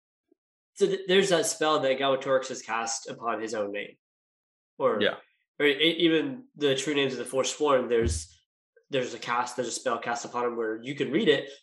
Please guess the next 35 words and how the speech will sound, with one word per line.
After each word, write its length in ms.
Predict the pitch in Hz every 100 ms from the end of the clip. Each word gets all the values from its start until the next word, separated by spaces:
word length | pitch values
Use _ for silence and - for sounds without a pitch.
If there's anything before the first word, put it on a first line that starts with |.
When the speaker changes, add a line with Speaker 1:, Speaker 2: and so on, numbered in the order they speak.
| _
Speaker 1:
but 160 | 135 139
you 60 |
never 240 | 156 151 120
remember 400 | 113 117 101 -
it. 960 | - _ _ _ _ _ _ _ -
Speaker 2:
Mm. 40 | 117
Speaker 1:
Right? 160 | 123 - - _
And, 180 | 156 147
and 160 | 151 147
so 200 | 175 165
Speaker 2:
Yeah. 60 | 147
Speaker 1:
a 20 |
part 160 | - 196
of 60 | 208
me 80 |
wonders, 500 | 143 175 226 160 127
like, 280 | 131 123 - - _ _ _ _ _ _ _ _ _ _
could 140 | - 120
they 140 | 113
not, 380 | 110 113 143 -
could 120 | -
he 240 | 117 147 135
not 320 | 120 160 117
do 140 | 135 151
that 220 | 151 156
to 60 |
help 240 | 131 143 -
protect 400 | 123 131 143 - 117
Aragorn? 420 | 143 165 180 165
Like, 120 | 143
is 80 | 143
that 220 | 180 135
not 200 | 135 165
something 260 | 175 170 151
he's 240 | 156